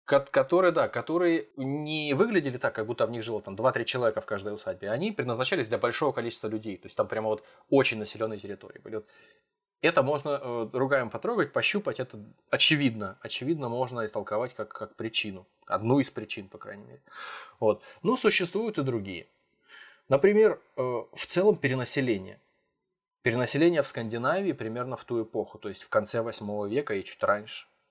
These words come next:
чуть позже. Дело в том, что погода меняется циклически,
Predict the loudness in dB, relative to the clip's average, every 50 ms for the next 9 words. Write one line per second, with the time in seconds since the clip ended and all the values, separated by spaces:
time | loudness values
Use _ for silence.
0 | _ _ _ _ -20 -20 -12 -8 -8 -6 -6 -8 -14 _ _ _ _ _ -4 2
1 | 4 6 6 6 4 4 4 2 4 2 -4 -6 -4 -2 0 2 2 0 0 -2
2 | -6 _ _ _ _ _ _ _ _ _ _ _ _ _ _ 4 4 6 6 6
3 | 6 6 4 0 0 0 0 0 0 -2 -4 -4 -4 -4 -2 -2 -2 -2 -2 -4
4 | -6 -8 -10 -14 -18